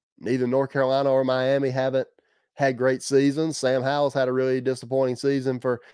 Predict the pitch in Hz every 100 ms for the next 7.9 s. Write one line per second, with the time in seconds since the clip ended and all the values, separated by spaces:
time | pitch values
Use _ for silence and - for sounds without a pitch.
0 | _ 117 127 123 131 120 127 147 107 110
1 | 127 95 127 127 131 123 127 127 127 123
2 | 113 127 127 120 131 131 123 117 117 117
3 | 117 139 156 127 110 117 - 117 110 135
4 | 143 139 143 165 - _ _ _ _ _
5 | _ _ _ _ _ _ - 127 120 143
6 | 135 120 139 156 143 120 127 131 - 127
7 | - 135 131 123 139 135 123 120